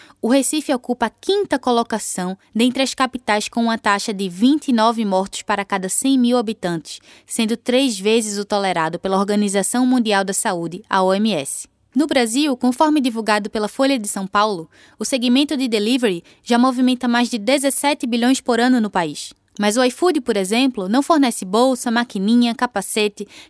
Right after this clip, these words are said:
capa de chuva e outros inúmeros itens essenciais para a realização do trabalho. O iFood foi só um exemplo, mas outras plataformas também não o fornecem, como a Rappi, que também não disponibiliza a mochila que carrega os alimentos, cobra uma taxa por ela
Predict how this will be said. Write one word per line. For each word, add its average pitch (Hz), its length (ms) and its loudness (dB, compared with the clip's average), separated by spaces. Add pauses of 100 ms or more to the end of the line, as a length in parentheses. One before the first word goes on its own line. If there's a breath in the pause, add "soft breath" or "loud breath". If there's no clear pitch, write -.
capa 320 240 2
de 233 140 0
chuva 247 340 -2
e 269 80 2
outros 285 300 -2
inúmeros 330 560 2
itens 277 300 2
essenciais 302 680 0
para 247 200 0
a 233 40 -2
realização 226 600 0
do 247 100 -2
trabalho. 160 500 -4 (600 soft breath)
O 349 100 2
iFood 370 320 0
foi 359 160 2
só 370 160 0
um - 20 2
exemplo, 220 560 -2 (300 loud breath)
mas 240 180 2
outras 339 280 -2
plataformas 254 640 0
também 311 320 0
não 349 140 2
o - 20 4
fornecem, 208 640 -4 (220 soft breath)
como 349 200 2
a 415 40 0
Rappi, 247 360 2
que - 140 -8
também 294 300 0
não 359 120 0
disponibiliza 254 760 0
a 262 40 2
mochila 233 380 -2
que 226 120 -8
carrega 214 360 -2
os 240 80 -2
alimentos, 269 520 0 (320 soft breath)
cobra 240 300 2
uma 226 160 0
taxa 285 300 0
por 339 180 0
ela 226 280 0